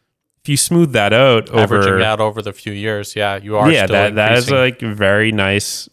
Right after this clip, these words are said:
Speaker 1: sizable raise every, you know, you're on a constant, steady climb if
Speaker 2: Yes.
Speaker 1: that's the reality. And so sort of adjusting it and recognizing maybe going into a job, okay, like, worst case scenario, this is my base for the next few years,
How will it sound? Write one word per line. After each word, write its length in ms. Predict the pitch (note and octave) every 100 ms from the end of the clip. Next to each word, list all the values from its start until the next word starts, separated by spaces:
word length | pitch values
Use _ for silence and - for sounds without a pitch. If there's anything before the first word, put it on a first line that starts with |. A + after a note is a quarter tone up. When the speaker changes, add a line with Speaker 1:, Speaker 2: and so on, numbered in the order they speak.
| _ -
Speaker 1:
sizable 580 | - F#2+ F#2+ G2+ G2+ F#2+
raise 400 | F2+ F#2 G2+ A2
every, 560 | F#2 F#2+ F#2 F#2 F#2 -
you 100 | G#2+
know, 320 | F#2 F#2 F2+ _ _ _ _ -
you're 220 | A2+ A#2+
on 120 | C3
a 40 | A#2
constant, 640 | - A#2+ A#2 A#2 A2 -
steady 260 | G#2+ G2+
climb 460 | G2 - B2 F#2 F#2+
if 60 | G2+
Speaker 2:
Yes. 180 | G2+ -
Speaker 1:
that's 300 | G2 - - _
the 280 | A2 G#2+ G2+
reality. 640 | G2 G2 F#2 E2+ - - _ _ _ _ _
And 180 | A2 G#2+
so 280 | B2 A2+ G#2+
sort 180 | D3+
of 80 | C#3
adjusting 540 | A2+ G#2 C#3 C3+ C#3 A#2
it 120 | A2
and 200 | G#2+ G#2+
recognizing 640 | B2 - A2+ G#2 G2 G2+
maybe 180 | G2+ G2
going 320 | F#2+ G#2 G2+
into 300 | G2+ G#2 G#2
a 60 | F#2+
job, 520 | F2+ F#2 F#2 F#2 F#2 _ _ _ _ _ _ _ _
okay, 400 | A#2+ A2 G#2+ G2
like, 400 | F#2+ F#2 - - _ _ _ _ -
worst 260 | C3+ C3+
case 220 | C#3 B2+
scenario, 420 | - A2 A2 A2 G#2+
this 180 | G#2+
is 60 | G#2+
my 160 | G#2 G2+
base 340 | G2 G2 G2
for 140 | -
the 60 | G2
next 260 | F#2+ F#2+ -
few 140 | G2
years, 720 | F#2+ F#2 F#2+ F#2+ F#2 - -